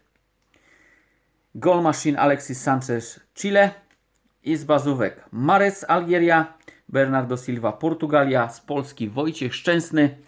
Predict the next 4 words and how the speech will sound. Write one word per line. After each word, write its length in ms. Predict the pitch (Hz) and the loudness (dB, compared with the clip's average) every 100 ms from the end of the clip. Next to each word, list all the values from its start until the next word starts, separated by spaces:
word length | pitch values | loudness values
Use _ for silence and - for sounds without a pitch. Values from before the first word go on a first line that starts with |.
| _ _ _ - - - - _ _ _ _ _ _ _ _ _ _ _ _ _ _ _ _ _ _ _ _ 120 | _ _ _ -20 -20 -20 -20 _ _ _ _ _ _ _ _ _ _ _ _ _ _ _ _ _ _ _ _ -6
Wijndal, 680 | 151 214 196 170 185 170 151 - - - _ | 0 2 2 4 6 6 2 -6 -20 -20 _
e, 160 | 120 123 | -4 -4
z 160 | - - | -6 -4
Holandii, 680 | 220 226 202 185 185 156 | -2 2 2 2 0 -2